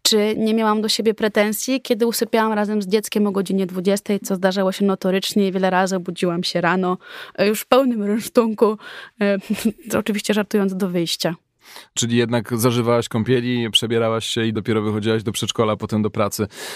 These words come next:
Speaker 2: No, w korporacjach i wśród tych osób, które nie mają może tyle szczęścia, co my, że mogą sobie trochę tym, e, czasem w ciągu dnia dyrygować według własnych potrzeb, nawet wykonując, e, dużo zadań,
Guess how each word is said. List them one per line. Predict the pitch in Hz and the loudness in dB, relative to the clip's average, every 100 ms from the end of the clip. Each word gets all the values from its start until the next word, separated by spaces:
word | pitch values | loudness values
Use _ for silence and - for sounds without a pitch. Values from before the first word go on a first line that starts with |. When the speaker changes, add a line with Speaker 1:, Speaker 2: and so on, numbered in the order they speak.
| - | -2
Speaker 2:
No, | 135 | 0
w | - | 4
korporacjach | 156 147 151 151 147 135 110 | 2 2 2 2 0 -2 -2
i | - 117 | -4 -4
wśród | - 127 - | 0 -2 0
tych | - 131 - | 0 0 0
osób, | 127 143 117 | 0 -2 -8
które | - 131 123 123 120 127 | -4 0 2 2 0 0
nie | 123 | 0
mają | 127 139 123 | 2 2 0
może | 123 113 | 0 -2
tyle | 107 - 123 | -2 0 2
szczęścia, | 117 - 120 117 - 117 113 110 110 | 0 0 0 0 0 0 2 0 -4
co | - 120 | -2 0
my, | 117 131 | 2 2
że | 110 | 0
mogą | 107 107 107 | 0 0 -2
sobie | 104 107 | -2 -2
trochę | 117 110 110 | -2 -2 -2
tym, | 110 107 107 107 | 0 0 0 -2
e, | 107 104 | -4 -2
czasem | 120 110 117 107 107 | -2 0 0 0 -2
w | |
ciągu | - 117 110 104 | -2 0 0 0
dnia | 107 110 107 104 - - - - | 0 2 0 -2 -8 -20 -10 0
dyrygować | 110 107 113 113 104 | 0 2 0 0 0
według | 110 101 | -2 0
własnych | 107 147 - 123 | 2 2 0 -4
potrzeb, | 117 104 107 98 | -2 -2 -2 -2
nawet | 107 101 | -2 -2
wykonując, | 95 101 107 104 104 101 - 113 | -4 -2 0 0 0 -2 -4 0
e, | 104 107 104 | 0 0 -2
dużo | 104 113 113 | -2 -2 0
zadań, | 104 104 98 104 | 0 0 0 -2